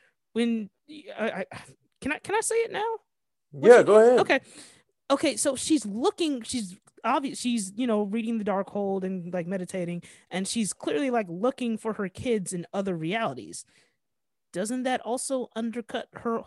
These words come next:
Speaker 1: the whole accept your loss and move on theme of this show? I, I mean, again, a theme that is, again, reiterated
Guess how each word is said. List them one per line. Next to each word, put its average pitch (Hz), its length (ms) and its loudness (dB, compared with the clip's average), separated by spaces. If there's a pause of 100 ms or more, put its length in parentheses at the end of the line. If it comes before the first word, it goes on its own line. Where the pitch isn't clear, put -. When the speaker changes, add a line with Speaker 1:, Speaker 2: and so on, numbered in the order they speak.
(100)
Speaker 1:
the 202 120 -4
whole 226 440 0 (300)
accept - 600 -6
your 190 180 -4
loss 196 440 -2
and 180 120 -6
move 196 200 -2
on 220 460 -4 (100)
theme 233 240 -4
of 220 80 -4
this 233 140 -4
show? 254 320 -6 (420)
I, 226 100 2
I 262 80 8
mean, 330 200 6
again, 277 420 8 (180)
a 226 100 6
theme 311 340 4
that 254 120 6
is, 233 120 4
again, 214 320 2
reiterated 202 760 6